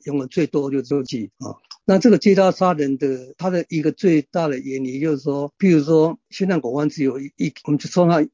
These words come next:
个数来讲的话，就一个军，一个军，军队啊，对方有六个军队，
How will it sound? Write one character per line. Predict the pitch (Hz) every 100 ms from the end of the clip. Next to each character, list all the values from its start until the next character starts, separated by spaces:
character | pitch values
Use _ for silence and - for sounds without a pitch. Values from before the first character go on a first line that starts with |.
| -
个 | 160
数 | 151
来 | 147 131
讲 | 110 113
的 |
话， | 123
就 | 135 156
一 | - -
个 | 151
军， | 143 147 -
一 | 151
个 | -
军， | - 147 143 -
军 | 151
队 | 139 147 104 -
啊， | 156 _
对 | 202 160
方 | 165 147
有 | 131
六 | 143 175
个 | 139
军 | 151 147
队， | 151 107